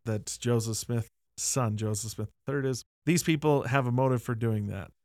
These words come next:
And so that might temper our expectations a little bit. How factual or opinionated is it?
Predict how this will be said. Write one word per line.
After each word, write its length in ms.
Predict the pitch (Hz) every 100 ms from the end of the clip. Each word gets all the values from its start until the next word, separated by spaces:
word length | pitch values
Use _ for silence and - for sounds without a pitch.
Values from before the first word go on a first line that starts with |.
| -
And 140 | 165
so 280 | 185 165 139 -
that 260 | 151 170
might 220 | 165 175
temper 300 | - 165 160
our 80 | 147
expectations 580 | 143 139 123 127 123 120
a 60 | 117
little 180 | 107
bit. 140 | 87 78 -
How 180 | 160
factual 640 | 160 156 147 - 156 151 139
or 120 | 127
opinionated 640 | 120 - 156 110 107 101 101
is 160 | 101
it? 80 | 76